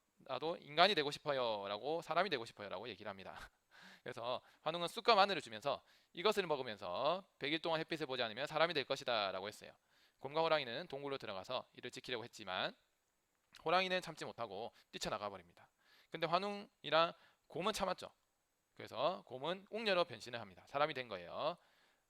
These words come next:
그래서 이 환웅이랑 웅녀랑 결혼을 해서 아들을 낳았고, 그 아들이 현재 우리 고조선의 시조로 알고 있는 단군 왕검이 됩니다.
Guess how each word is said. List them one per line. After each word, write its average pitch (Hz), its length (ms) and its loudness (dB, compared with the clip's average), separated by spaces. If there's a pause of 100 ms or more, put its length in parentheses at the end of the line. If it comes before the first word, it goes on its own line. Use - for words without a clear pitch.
(240)
그래서 165 340 2
이 165 80 0
환웅이랑 190 540 6
웅녀랑 165 280 2
결혼을 147 360 -2
해서 120 500 -2 (180)
아들을 165 280 6
낳았고, 117 360 0
그 139 160 0
아들이 160 420 2
현재 127 560 -6 (240)
우리 131 180 -10
고조선의 143 600 -4 (200)
시조로 170 340 2
알고 107 180 2
있는 147 180 -8
단군 110 360 -10
왕검이 160 380 2
됩니다. 90 380 -14